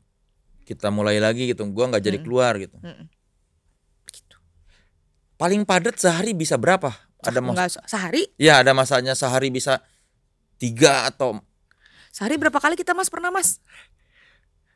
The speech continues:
Speaker 2: Oh, dua kali doang.
Speaker 1: Oh, ma-, maksimal dua kali.
Speaker 2: Maksimal.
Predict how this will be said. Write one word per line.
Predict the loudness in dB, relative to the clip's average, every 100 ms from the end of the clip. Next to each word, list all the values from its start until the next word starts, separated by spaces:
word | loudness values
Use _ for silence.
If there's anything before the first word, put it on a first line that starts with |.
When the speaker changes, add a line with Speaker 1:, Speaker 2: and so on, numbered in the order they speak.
| -6
Speaker 2:
Oh, | -4
dua | -4 0 0
kali | 0 -6
doang. | -10 -12 -16 -20 -10
Speaker 1:
Oh, | -6
ma-, | -4 -4
maksimal | -8 -6 -4 -2
dua | -2 -4
kali. | -6
Speaker 2:
Maksimal. | -8 -10